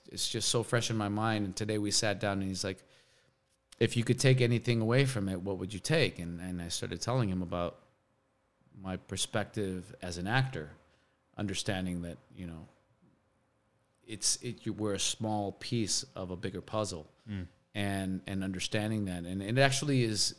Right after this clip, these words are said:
Speaker 1: inspired me to really, really go after the, the, the directing
Speaker 2: The directing
Speaker 1: career.
Speaker 2: stuff.
Speaker 1: Yeah.
Speaker 2: Yeah.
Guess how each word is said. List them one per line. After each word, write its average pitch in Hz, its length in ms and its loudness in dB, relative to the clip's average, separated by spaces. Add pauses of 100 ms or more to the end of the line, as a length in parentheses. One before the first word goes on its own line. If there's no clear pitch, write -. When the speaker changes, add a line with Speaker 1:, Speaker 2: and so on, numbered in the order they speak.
Speaker 1:
inspired 117 560 4
me 113 140 0
to 101 100 -4
really, 113 600 6
really 107 360 2
go 92 240 -2
after 85 580 -8 (240)
the, 85 360 -4 (1000)
the, 78 300 -4 (120)
the 92 80 -6
directing 90 400 -4
Speaker 2:
The - 60 -2
directing 92 200 2
Speaker 1:
career. 87 80 -4
Speaker 2:
stuff. - 460 -2
Speaker 1:
Yeah. 82 180 -8
Speaker 2:
Yeah. 101 120 -4